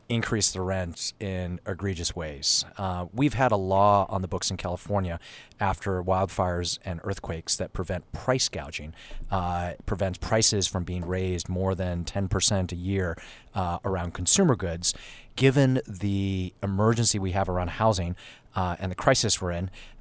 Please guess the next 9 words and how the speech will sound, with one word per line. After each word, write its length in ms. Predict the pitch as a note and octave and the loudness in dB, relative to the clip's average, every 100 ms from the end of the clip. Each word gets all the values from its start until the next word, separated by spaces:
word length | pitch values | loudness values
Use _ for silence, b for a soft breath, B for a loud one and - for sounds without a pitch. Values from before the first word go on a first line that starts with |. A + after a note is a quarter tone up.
| - | -2
uh, 340 | F#2+ F#2 F#2 | 2 2 0
we 260 | - G2 A2+ | -2 0 0
propose 480 | A#2+ - G2+ F#2+ - | 2 2 2 2 0
that 180 | G2+ - | -2 -2
there 160 | F#2+ | -2
be 280 | F#2 G#2 F#2+ | -2 -6 -6
a 220 | F#2+ F#2 F#2 | -6 -6 -6
cap 580 | - - G#2 G#2+ - - | -6 0 0 0 -4 -4
on 400 | G2 F#2+ F#2+ F#2+ | -2 2 2 0